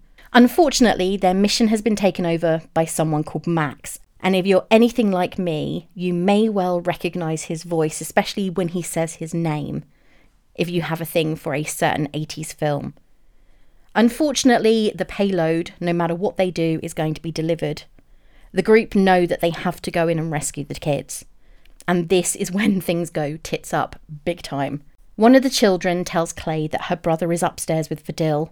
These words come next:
and Clay goes to get him. While the children are being loaded onto an appropriately placed yellow school bus, does anyone else wonder how that actually managed to get into Bolivia?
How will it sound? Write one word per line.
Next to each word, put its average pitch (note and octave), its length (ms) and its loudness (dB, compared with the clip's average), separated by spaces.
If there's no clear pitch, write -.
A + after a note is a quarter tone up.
and A#3 140 2
Clay G3 220 2
goes E3 280 -2
to F3 80 -10
get E3 200 0
him. C#3 340 -4
While F#3+ 140 6
the G3+ 100 2
children C4 380 6
are - 20 4
being A3+ 260 4
loaded F3 300 2
onto D#3+ 240 -2
an D#3+ 80 -2
appropriately F#3+ 640 0
placed F3 420 -4
yellow E3 300 0
school D4+ 340 0
bus, - 400 -2
does F#3 100 -2
anyone F#3+ 280 4
else A#3+ 220 8
wonder G#3 200 10
how F3 280 2
that E3+ 280 0
actually F#3 340 0
managed E3+ 280 0
to F3+ 60 -4
get E3 140 2
into F3 180 -2
Bolivia? G3 460 4